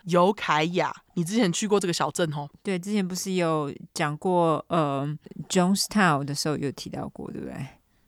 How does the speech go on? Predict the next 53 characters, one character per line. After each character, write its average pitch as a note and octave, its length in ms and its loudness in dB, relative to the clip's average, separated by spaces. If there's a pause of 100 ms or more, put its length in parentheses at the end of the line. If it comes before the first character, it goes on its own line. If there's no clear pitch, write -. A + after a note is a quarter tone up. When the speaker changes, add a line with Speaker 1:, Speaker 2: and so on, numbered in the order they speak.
(140)
Speaker 1:
对， F#3 140 2
对， F3 120 4
对。 E3 160 4
Speaker 2:
琼 D#3+ 100 0
斯 D3+ 180 -8
镇， D3 340 -8
嗯。 D#3 200 -4 (260)
Speaker 1:
对， D3 160 -6
那 G#3 160 6
总 D#3+ 220 4
之 F#3 180 0
呢， E3+ 220 4 (260)
那 B3+ 160 8
天 F#3+ 460 2
当 B3+ 180 8
时 E3 240 -2
只 D#3+ 200 -4
有 F#3 160 6
五 D#3 180 -4
岁 A3+ 180 4
的 D#3+ 80 2
小 - 180 0
白 - 300 -8 (300)
Timothy A3+ 600 2
James F#3 340 2
White F3 480 0 (120)
在 A3 200 8
尤 E3 180 2
凯 D#3+ 160 2
亚 D#3 180 4
的 D3 100 -4
家 D3+ 220 4
门 D#3+ 100 0
前 C3+ 220 -4
玩 - 180 -10
耍， - 280 -6 (180)
阿 G#3+ 160 4
琼 D#3 340 2
直 D#3+ 160 -6
接 F3+ 140 2
就 G#3 80 0
走 D#3 180 0
上 F3 240 2
前， D3+ 200 -2
试 G#3+ 200 -4
图 D#3 200 -2
就 F#3 100 2
要 F3 100 8
把 D3+ 300 0
小 D#3 220 4
白 D3+ 200 -2
带 F3 200 4
到 E3+ 200 2